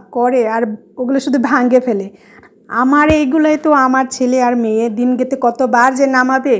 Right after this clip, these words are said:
নামে এগুলো খেলবে, আবার ওদের খেলা শেষ হলে আমি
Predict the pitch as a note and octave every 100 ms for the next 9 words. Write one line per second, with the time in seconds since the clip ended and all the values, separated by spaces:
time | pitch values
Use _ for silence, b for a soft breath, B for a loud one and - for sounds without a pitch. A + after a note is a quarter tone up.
0 | - B B _ B3 A3+ B3+ C4 B3 C4+
1 | C4 B3 A#3+ A3 C4 C4+ C4+ C#4 D4+ C4+
2 | A#3 C4 C4 B3+ C4 C#4+ C#4+ E4+ G4 F#4+
3 | B3